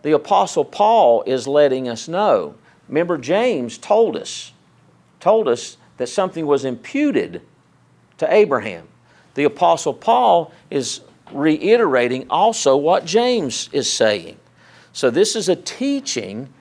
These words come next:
that has been in the church since its inception. And they both go back and reference what would be known as the patriarch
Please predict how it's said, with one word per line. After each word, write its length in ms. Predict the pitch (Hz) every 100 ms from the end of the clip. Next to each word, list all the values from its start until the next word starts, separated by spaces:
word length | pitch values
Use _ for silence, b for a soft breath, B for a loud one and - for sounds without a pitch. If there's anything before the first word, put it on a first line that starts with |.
| b b -
that 140 | 131
has 240 | 139 123
been 560 | 120 110 180 214 226 226
in 480 | - 170 185 185 185
the 140 | 131
church 720 | 151 - 143 104 147 - - - _ b b b
since 420 | - - 190 190
its 300 | - 175 170
inception. 960 | - 165 147 - 240 240 240 - 113 76 _ _ _ _ b b b
And 220 | 139 135
they 260 | 143 208 226
both 600 | 139 185 240 202 160 -
go 200 | 156 147
back 520 | 123 175 196 160 -
and 320 | 143 139 135 139
reference 760 | 190 240 226 113 110 113 - b b -
what 240 | 131 135
would 120 | 139
be 140 | 127 135
known 460 | 139 185 170 147
as 280 | - 135 120
the 100 | 123
patriarch 1000 | - - 226 233 - 120 110 107 123 -